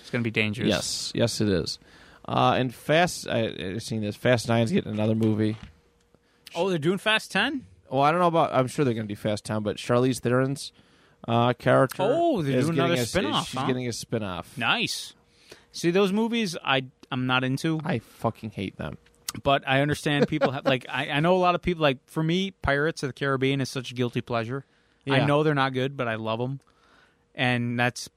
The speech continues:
Speaker 1: probably how a lot of people feel about the Fast and the Furious
Speaker 2: I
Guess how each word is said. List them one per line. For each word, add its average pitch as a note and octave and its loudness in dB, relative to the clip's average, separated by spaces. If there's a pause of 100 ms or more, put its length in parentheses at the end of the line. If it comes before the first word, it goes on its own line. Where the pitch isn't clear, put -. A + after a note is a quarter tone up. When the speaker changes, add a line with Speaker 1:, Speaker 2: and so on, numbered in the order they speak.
(120)
Speaker 1:
probably C3+ 2
how A#2+ -2
a - -4
lot A#2+ 2
of A#2 -6
people C#3 -6
feel D3 -2
about C#3+ 0
the C#3 -12
Fast D3+ -6
and D#3 -6
the D3 -8
Furious F3 -6
Speaker 2:
I A#2+ 4